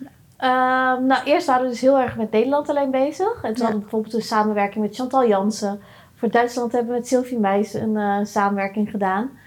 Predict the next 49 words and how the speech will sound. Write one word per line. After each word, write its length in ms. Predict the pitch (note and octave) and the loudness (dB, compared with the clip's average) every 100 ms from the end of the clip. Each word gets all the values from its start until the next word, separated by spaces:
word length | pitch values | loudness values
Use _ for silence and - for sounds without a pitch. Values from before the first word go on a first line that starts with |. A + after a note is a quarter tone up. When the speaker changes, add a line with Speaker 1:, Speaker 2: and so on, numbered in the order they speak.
| - - - | -20 -20 -8
Speaker 1:
toen 120 | - | -2
Speaker 3:
dat 0 | |
Speaker 1:
dachten 200 | G3 F3 | 2 2
Speaker 3:
zijn 140 | G#3+ G3 | 2 2
Speaker 1:
we 60 | |
Speaker 3:
wel 100 | G3 | 2
allemaal 180 | F3 G3+ | 2 0
betaalde 380 | F#3 F#3 E3 E3 | 0 0 0 0
samenwerkingen. 680 | - C3+ D3+ D3+ D3+ D#3+ | -2 -2 -2 -2 0 2
Speaker 1:
Ja. 60 | G3+ | 2
Speaker 3:
Dat 100 | F3+ | 2
zijn 120 | E3 | 0
niet 160 | F#3 F3+ | 0 -2
opsturen 540 | D#3 - - D3+ D3 G#2 | -6 -6 -4 -2 0 -2
en, 240 | C#3+ C#3+ | -4 -6
eh, 320 | C#3 C3+ C3+ | -6 -6 -2
Speaker 1:
Nee. 240 | A3 G#3 - | 0 0 -2
Speaker 2:
Ja. 160 | A3 - _ _ _ - | -6 -8 _ _ _ -6
Speaker 1:
En 180 | B3 A#3+ | 0 0
toen 120 | B3+ | 2
ha-, 180 | B3+ - | 0 0
maar 260 | B3+ C4+ | 2 2
we 140 | C#4+ C#4+ | 4 2
vinden 240 | C#4 D4 C4+ | 2 0 2
het 80 | |
wel 120 | A#3+ C#4 | 2 2
altijd 260 | D4 D4 | 2 0
belangrijk 440 | B3 A#3+ B3 B3 A#3+ | 2 2 4 0 0
dat 140 | A#3+ | -2
iemand 300 | - B3 A#3 | -2 -2 -4
het 120 | A#3 | -6
echt 220 | - A#3+ - | -4 -4 2
leuk 240 | G#3+ B3+ | 2 2
vindt 240 | - D4+ D#4 | -2 -4 0
en 60 | |
dat 120 | A#3+ | -2
we 60 | A#3 | -2
echt 180 | A3 - | -6 -6
een 60 | |
connectie 400 | G#3+ A3+ A3 - | -2 0 0 -2
met 100 | F#3 | -10
iemand 240 | F#3 F#3+ F#3 | -8 -10 -6
hebben. 340 | F3+ F3 F3+ - - - - | -6 -6 -10 -16 -20 -20 -10
Dus 180 | - A3 | -2 0
als 240 | - B3 A#3 | 2 2 0
we 80 | |
bij 140 | A3 A3+ | 2 2
iemand 280 | B3 A#3+ A#3 | 0 -4 0
zouden 340 | A#3 A3+ G#3 | 2 2 0